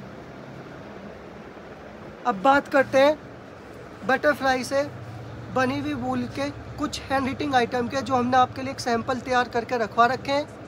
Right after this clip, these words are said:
कि वो कैसे दिखते हैं, इस वूल से बने हुए item कैसे आपको लगेंगे। सबसे पहले बात करते हैं orange और cream color के mix का।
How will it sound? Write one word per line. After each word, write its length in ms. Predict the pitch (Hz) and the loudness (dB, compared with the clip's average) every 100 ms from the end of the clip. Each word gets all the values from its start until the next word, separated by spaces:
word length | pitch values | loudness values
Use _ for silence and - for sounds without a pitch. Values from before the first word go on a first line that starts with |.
| - - | -14 -8
कि 100 | 269 | 0
वो 120 | 269 | 2
कैसे 340 | 262 233 247 | 4 2 2
दिखते 300 | 247 254 - | -4 -6 0
हैं, 400 | 277 294 - - | 2 2 -2 -12
इस 220 | 254 247 233 | -8 -6 -4
वूल 200 | 254 233 | -4 -4
से 160 | 277 | -2
बने 220 | 247 247 | 0 2
हुए 100 | 247 | 4
item 260 | 233 226 269 | 4 2 -4
कैसे 420 | 247 247 226 262 277 - - - | 0 -2 0 -4 -6 -12 -12 0
आपको 260 | 226 - 277 | 0 2 0
लगेंगे। 420 | 247 214 196 175 - - - - - - | 2 2 -2 -4 -10 -16 -16 -16 -16 -2
सबसे 240 | 262 - 302 | -2 2 2
पहले 260 | 285 285 | 4 4
बात 280 | 254 262 254 | 6 6 6
करते 300 | 262 240 247 | 0 0 2
हैं 160 | 262 285 - - - - - - | 2 0 -8 -16 -16 -16 -16 0
orange 440 | 247 262 285 277 - - | 6 8 6 4 -6 -4
और 80 | 262 | -4
cream 480 | - 294 277 269 | -2 -2 0 -2
color 280 | 247 233 220 | 0 2 2
के 140 | 185 226 | 2 0
mix 280 | 202 - | 0 -2
का। 160 | - 190 | -6 -6